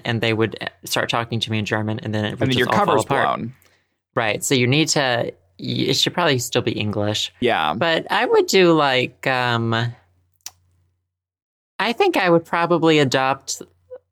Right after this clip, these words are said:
Speaker 1: like, an Irish.
Speaker 2: Ooh, that would be good.
Speaker 1: Yeah, yeah. I think I would f-, Irish. Probably not.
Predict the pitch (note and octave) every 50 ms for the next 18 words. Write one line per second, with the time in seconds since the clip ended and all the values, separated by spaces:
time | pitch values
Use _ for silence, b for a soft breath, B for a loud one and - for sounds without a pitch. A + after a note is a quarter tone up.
0 | _ _ _ B2 C#3 C3+ B2+ B2 - B2 G#2+ - A2 A2 A2+ A2+ B2 C3+ D3 D3
1 | - - - - - _ _ _ _ _ _ _ - - - D3 D3+ F#3 B3 C#4+
2 | C#4+ C4+ B3 G#3+ E3 C#3 C3 - B2 C3+ F3+ G3+ A#3+ F3+ B2+ B2+ A2+ G2 E2+ E2
3 | E2+ F#2 - - F3+ F#3+ - _ _ _ _ _ _ _ _ _ _ - C#3+ C#3
4 | C#3 C3+ A#2+ A2 A2 G#2 A#2 A2+ A2 A#2 - - - B2+ C3 D3 C#3+ - - D#3
5 | C#3+ - C3+ B2 A#2 A#2+ A#2+ - - - - - - - A#2 A#2 A2 A#2+ A#2+ A#2+
6 | - - _ - - G#3 G#3 C#4 G3 E3 E3 D3 C3+ B2+ B2 B2 B2 B2 B2 B2
7 | B2 A#2+ A2+ - - _ - - - - -